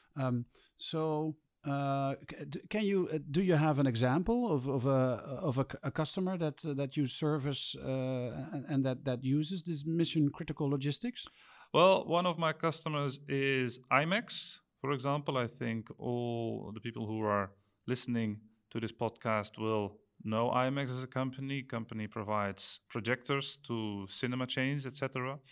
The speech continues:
Speaker 2: Um, so that's one of my customers in Russia. Um, imax provides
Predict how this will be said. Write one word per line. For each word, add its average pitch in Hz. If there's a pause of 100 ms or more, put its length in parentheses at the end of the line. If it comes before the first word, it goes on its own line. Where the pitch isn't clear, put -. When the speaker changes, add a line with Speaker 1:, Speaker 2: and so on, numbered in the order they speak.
(680)
Speaker 2:
Um, 139 (840)
so 139
that's 147
one 156
of 131
my 139
customers 143
in 139
Russia. 147 (140)
Um, 120 (160)
imax 123
provides 107